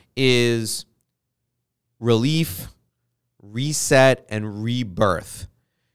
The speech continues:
Your own personal sense of feeling of relief. It's just around the corner. It may come from a vaccine.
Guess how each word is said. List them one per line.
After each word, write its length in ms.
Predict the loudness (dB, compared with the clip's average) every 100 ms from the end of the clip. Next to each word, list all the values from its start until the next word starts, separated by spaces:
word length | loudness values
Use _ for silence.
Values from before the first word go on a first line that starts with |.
| _
Your 160 | -2 2
own 280 | 4 2 -2
personal 640 | -8 -2 -2 -2 -4 -4
sense 520 | -4 -2 -2 -2 -6 -6
of 480 | -2 0 0 -4 -10
feeling 500 | -8 -2 0 -2 -4
of 220 | -6 -4
relief. 400 | -4 -4 -6 -8 -6
It's 240 | -6 -6
just 340 | 0 0 0
around 300 | -2 -2 -2
the 80 | -4
corner. 340 | -8 -6 -6 -6
It 80 |
may 140 | -6 -8
come 200 | -6 -10
from 140 | -8
a 80 | -8
vaccine. 640 | -6 -6 -4 0 0 0